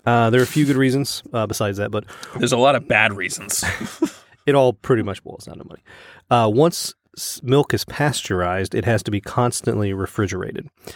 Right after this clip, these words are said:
Speaker 1: The square containers allow for maximum space in the storage areas,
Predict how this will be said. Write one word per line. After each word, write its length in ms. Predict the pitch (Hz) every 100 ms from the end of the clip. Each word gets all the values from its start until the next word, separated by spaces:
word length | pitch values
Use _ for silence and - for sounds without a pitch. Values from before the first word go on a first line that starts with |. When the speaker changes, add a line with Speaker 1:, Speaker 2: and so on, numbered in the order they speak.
| - - -
Speaker 1:
The 60 | 117
square 360 | - - 127 123
containers 640 | 117 - - 196 135 117
allow 320 | 110 107 107
for 120 | 104 104
maximum 420 | 107 - 101 95
space 500 | - 110 107 - -
in 100 | 117
the 80 | 98
storage 500 | - - 156 160 113
areas, 480 | 104 104 104 104